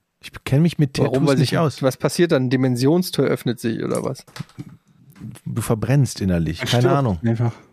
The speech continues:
Speaker 1: Ja. Ich möchte
Speaker 3: Herr
Speaker 1: kein
Speaker 3: Doktor,
Speaker 1: Tattoo.
Speaker 3: was war's? Hm,
Speaker 1: Ich
Speaker 3: Arschtattoo.
Speaker 1: ich möchte kein
Speaker 3: Ja.
Speaker 1: Tattoo. Es tut mir sehr leid. Ich könnt, ich, ich kann's mir nicht vorstellen.
Speaker 2: Jochen, was müssten wir machen, damit du dich tätowieren lässt?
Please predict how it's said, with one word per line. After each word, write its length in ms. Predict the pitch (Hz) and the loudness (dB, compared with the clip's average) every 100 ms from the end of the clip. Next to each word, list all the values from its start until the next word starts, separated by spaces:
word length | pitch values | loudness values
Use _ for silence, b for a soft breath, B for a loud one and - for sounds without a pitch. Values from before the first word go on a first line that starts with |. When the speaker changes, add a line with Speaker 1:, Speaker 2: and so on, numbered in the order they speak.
| _ _ _ _ _ - | _ _ _ _ _ -4
Speaker 1:
Ja. 200 | 80 - _ _ _ _ B B | -2 -4 _ _ _ _ B B
Ich 160 | 117 | 0
möchte 260 | 139 143 139 | 2 2 2
Speaker 3:
Herr 80 | 139 | 2
Speaker 1:
kein 140 | 127 | 2
Speaker 3:
Doktor, 160 | 175 165 | 2 2
Speaker 1:
Tattoo. 120 | 139 | 2
Speaker 3:
was 60 | 117 | 2
war's? 360 | 143 160 165 - - | 4 2 -2 -12 -2
Hm, 260 | 113 123 110 - | 0 0 -2 -2
Speaker 1:
Ich 60 | |
Speaker 3:
Arschtattoo. 580 | 127 135 - - 113 113 - _ _ - | -2 -2 -4 -2 -2 -2 -6 _ _ -12
Speaker 1:
ich 140 | 101 | -2
möchte 300 | 120 131 107 | -2 0 -4
kein 160 | - 107 | -2 -2
Speaker 3:
Ja. 80 | 113 | -2
Speaker 1:
Tattoo. 260 | - 87 | -4 -6
Es 80 | 80 | -6
tut 120 | - | -4
mir 100 | 92 | -2
sehr 140 | 80 80 | 0 0
leid. 360 | 71 73 - - | -2 -4 -8 -18
Ich 360 | - - - 160 _ | -14 -14 -14 -20 _
könnt, 240 | - 156 - | -6 -6 -8
ich, 180 | - - _ _ _ _ _ | -16 -16 _ _ _ _ _
ich 100 | - | -12
kann's 200 | - 85 | -8 -6
mir 60 | 69 | -6
nicht 100 | - | -6
vorstellen. 280 | - - 151 | -4 -2 0
Speaker 2:
Jochen, 120 | 151 | 2
was 160 | 196 - | 0 0
müssten 260 | 214 - | -2 0
wir 80 | 180 | 0
machen, 240 | 160 175 | 0 0
damit 180 | 165 151 | 0 0
du 60 | 143 | -2
dich 140 | 135 | -2
tätowieren 440 | - 131 120 123 117 | -2 -2 0 0 0
lässt? 360 | 110 - - | -4 -6 -14